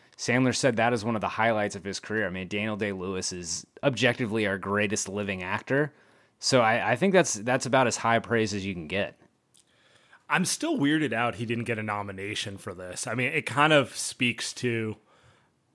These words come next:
Speaker 2: how the Oscars doesn't necessarily mesh with how most people think. Like, there's a level of academia to it, which is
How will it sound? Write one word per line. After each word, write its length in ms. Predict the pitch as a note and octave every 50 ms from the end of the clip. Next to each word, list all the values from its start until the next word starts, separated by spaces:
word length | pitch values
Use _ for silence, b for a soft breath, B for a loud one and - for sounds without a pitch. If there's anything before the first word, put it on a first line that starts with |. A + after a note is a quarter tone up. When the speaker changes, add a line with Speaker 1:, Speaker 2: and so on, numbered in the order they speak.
| _ _
Speaker 2:
how 140 | - D3 C#3
the 160 | A#2+ B2 C#3 C#3+
Oscars 680 | C3 B2 B2+ B2 - - - A#2+ A#2 A#2 A2 - - _
doesn't 320 | - B2 A#2 A#2+ B2 A2+
necessarily 1000 | A#2 A#2 A2+ - B2+ A2+ - - B2+ A#2+ A#2+ A#2+ A#2 A2+ A#2 A#2 A2+ A2+ A2 A2 -
mesh 640 | G#2+ G#2+ A2 A#2 A#2+ A#2 A2+ A2 - - - -
with 500 | G2 F#2+ A2 A2+ A2 G#2+ G#2 - - - _ _ _ _ _ _ _ _ _ _ _ _
how 200 | - - C#3 A#2+
most 360 | G#2 G#2+ A2 A2 A2+ - -
people 260 | - B2 A#2+ - B2+ B2
think. 460 | B2 - C3 B2+ C3 C3 - - - -
Like, 160 | - A#2+ A#2 -
there's 180 | C3+ B2+ G#2+
a 60 | B2+
level 420 | A2+ A#2 A#2 A2+ G#2 A#2+ A#2 B2 A#2+ -
of 500 | A#2+ A#2 A2+ A2 A2 A2 G#2+ G2 - b b b b b b b b b b _ -
academia 680 | B2+ B2 - - A2 - - A2 G#2+ A2 A2+ A2 A2+
to 320 | A2 - A#2 A#2 A#2 A#2
it, 80 | B2+ B2+
which 220 | B2 A2 - -
is 320 | G#2+ G2+ F2 - - -